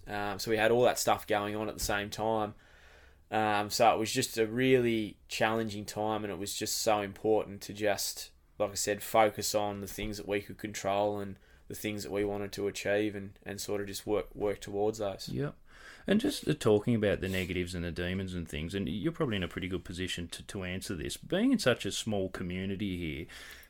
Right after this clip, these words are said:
Speaker 2: you said that you were worried about, you know, what if it's not successful and what if, you know, nobody turns up and that sort of thing. Do you think people worry more about the financial implications of that, or do you think they worry more about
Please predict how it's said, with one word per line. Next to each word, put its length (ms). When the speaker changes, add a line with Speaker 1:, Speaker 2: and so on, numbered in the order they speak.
Speaker 2:
you 120
said 240
that 60
you 160
were 80
worried 260
about, 220
you 60
know, 160
what 180
if 140
it's 120
not 220
successful 600
and 100
what 100
if, 160
you 60
know, 140
nobody 340
turns 300
up 140
and 120
that 140
sort 160
of 80
thing. 200
Do 120
you 80
think 200
people 340
worry 280
more 300
about 400
the 80
financial 640
implications 680
of 180
that, 200
or 80
do 80
you 60
think 240
they 100
worry 260
more 280
about 340